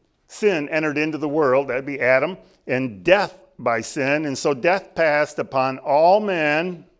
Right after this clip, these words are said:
for that all have sinned." Not one person is excluded from that when you try to tell people that they're sinners, when you try to tell them about Jesus Christ. Romans three twenty-three says, "For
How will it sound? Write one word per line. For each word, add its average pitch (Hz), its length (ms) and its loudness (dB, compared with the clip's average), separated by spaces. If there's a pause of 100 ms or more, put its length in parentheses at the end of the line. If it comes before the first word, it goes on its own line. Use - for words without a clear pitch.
(1120)
for 127 200 -6
that 139 180 -2
all 160 460 -4 (120)
have 110 200 -12
sinned." 131 600 -14 (260)
Not 147 200 -12
one 202 220 -12
person 190 480 -12
is 123 180 -12
excluded 202 840 -10
from 101 280 -18
that 92 480 -14 (640)
when 131 240 -12
you 143 320 -8 (420)
try 165 360 -6
to 208 100 -8
tell 190 320 -12
people 120 560 -12 (480)
that 131 180 -6
they're 127 120 -8
sinners, 165 420 -16
when 113 120 -14
you 117 100 -12
try 139 240 -8
to 247 100 -12
tell 180 260 -8
them 165 140 -8
about 131 300 -8
Jesus 120 360 -14
Christ. 202 360 -14
Romans 143 320 -8
three 156 260 -8
twenty-three 170 560 -14
says, 151 300 -12
"For 139 240 -12